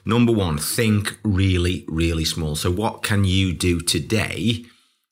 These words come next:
that will be one micro baby step towards something that you want to achieve? So set your goal and say, "Right, you know, and today I will, I will do this."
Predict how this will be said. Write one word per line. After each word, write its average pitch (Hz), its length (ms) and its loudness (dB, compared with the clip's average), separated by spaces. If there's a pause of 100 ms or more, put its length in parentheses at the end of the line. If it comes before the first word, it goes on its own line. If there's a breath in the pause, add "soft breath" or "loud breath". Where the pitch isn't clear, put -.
(100)
that - 160 -6
will 85 140 -4
be 85 220 0
one 95 360 0
micro 92 560 0
baby 85 380 0
step 76 420 -4
towards 76 460 -2
something 76 360 -4
that 71 100 -4
you 73 180 -2
want 69 240 -8
to 71 160 -2
achieve? 69 320 -4
So 71 140 -2
set - 260 -2
your 80 120 -8
goal 80 340 -4
and 76 120 -4
say, 78 200 -4
"Right, - 280 -2
you 71 60 -6
know, 73 140 -4
and 80 100 -4
today 82 320 -2 (420 loud breath)
I 78 120 0
will, 80 280 -2
I 85 140 0
will 78 200 -2
do 76 220 -2
this." 71 380 -4